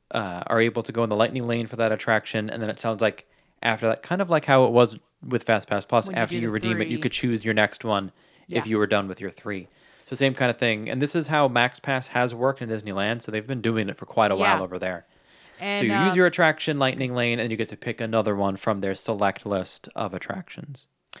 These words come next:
Speaker 1: Essentially unlimited for as long as you're in the park and as long as there's availability f-, for those attractions on their select list of attractions.
Speaker 2: Yes. So basically,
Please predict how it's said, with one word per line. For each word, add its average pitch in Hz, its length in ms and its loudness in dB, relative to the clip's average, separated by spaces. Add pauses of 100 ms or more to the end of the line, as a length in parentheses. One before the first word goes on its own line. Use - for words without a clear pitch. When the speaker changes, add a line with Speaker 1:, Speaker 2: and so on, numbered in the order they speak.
(400)
Speaker 1:
Essentially 143 600 2
unlimited 131 680 4
for 113 160 -4
as 104 100 -2
long 107 200 0
as 98 100 -4
you're 107 100 -2
in 101 80 0
the 98 80 -4
park 104 280 4
and 120 80 0
as 107 120 -4
long 107 180 0
as 98 80 -6
there's 104 200 -4
availability 98 680 -4
f-, - 240 -18
for - 160 -8
those 107 200 2
attractions 95 580 -6
on 107 140 -4
their 95 140 -2
select 101 380 -4
list 98 180 -4
of 104 80 -8
attractions. - 540 -14 (260)
Speaker 2:
Yes. 175 280 -12
So 208 200 -10
basically, 240 760 -4